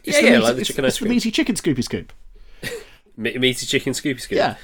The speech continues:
Speaker 2: It's what we're all gonna be eating in about <laughs> five years' time
Speaker 1: Oh,
Speaker 2: if
Speaker 1: yeah,
Speaker 2: everything
Speaker 1: like,
Speaker 2: carries on its current trajectory.
Speaker 1: like, let's put it this way.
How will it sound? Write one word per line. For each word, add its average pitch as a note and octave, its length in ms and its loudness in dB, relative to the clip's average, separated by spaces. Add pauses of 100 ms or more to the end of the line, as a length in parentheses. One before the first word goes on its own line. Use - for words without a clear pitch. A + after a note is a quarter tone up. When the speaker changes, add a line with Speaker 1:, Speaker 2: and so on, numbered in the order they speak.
(180)
Speaker 2:
It's E3 140 0
what A3 160 6
we're F3+ 160 10
all F#3+ 140 10
gonna E3+ 200 4
be A2 120 -2
eating G#2+ 380 2
in G2 100 -2
about G2 280 0
<laughs> - 0 -
five G#2+ 460 2
years' G2+ 240 -2
time - 200 -2
Speaker 1:
Oh, A#4+ 180 0
Speaker 2:
if - 60 -12
Speaker 1:
yeah, C4 200 4
Speaker 2:
everything F#2+ 380 -6
Speaker 1:
like, B3+ 160 2
Speaker 2:
carries G#2 260 2
on G2 140 -4
its G2 180 -8
current G2+ 320 -2
trajectory. - 540 -14
Speaker 1:
like, - 320 -12
let's B3+ 180 -4
put C4+ 160 -2
it G3+ 80 -6
this D#3+ 180 -2
way. G#2+ 220 -4